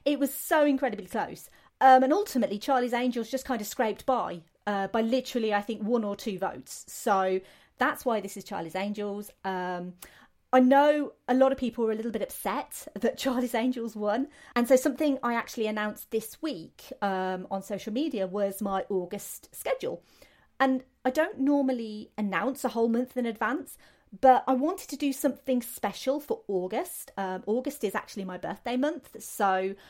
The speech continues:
I wanted to do something special. So I've dubbed it Augstravaganza, um, and it's happening. And every weekend in August, I'll be releasing a new episode, um, which people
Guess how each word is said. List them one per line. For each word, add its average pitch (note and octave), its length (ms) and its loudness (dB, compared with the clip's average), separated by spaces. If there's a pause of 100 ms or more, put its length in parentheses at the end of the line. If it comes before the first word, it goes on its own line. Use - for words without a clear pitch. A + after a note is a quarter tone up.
(200)
I G#3+ 60 -4
wanted D4+ 260 4
to C#4 80 -4
do B3+ 160 -4
something A#3+ 260 -6
special. E3+ 420 -8 (640)
So A3 480 0
I've G#3+ 300 -2
dubbed D4 240 -4
it F#3 260 0
Augstravaganza, B3 1040 -2 (400)
um, F3+ 340 -4
and B3+ 140 2
it's C4 140 -2
happening. G#3 400 -6 (480)
And A3+ 360 2
every E4 280 4
weekend C#4+ 360 0
in B3+ 80 2
August, C#4+ 680 -4
I'll G#3 300 2
be F#3+ 220 -4
releasing F#3 420 -6
a A#3+ 40 0
new C#4+ 120 0
episode, - 440 -8 (320)
um, F3 260 -4 (240)
which G#3 220 -10
people A3+ 420 -4